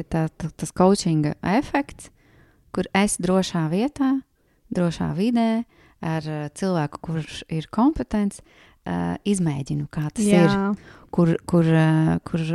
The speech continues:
Speaker 1: es redzu, ka nekas slikti <laughs> nenotiek,
Speaker 2: Mhm.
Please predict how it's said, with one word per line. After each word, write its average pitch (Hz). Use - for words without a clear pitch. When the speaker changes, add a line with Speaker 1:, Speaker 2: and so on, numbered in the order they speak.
Speaker 1:
es -
redzu, 190
ka -
nekas 160
slikti 196
<laughs> 208
nenotiek, 196
Speaker 2:
Mhm. 220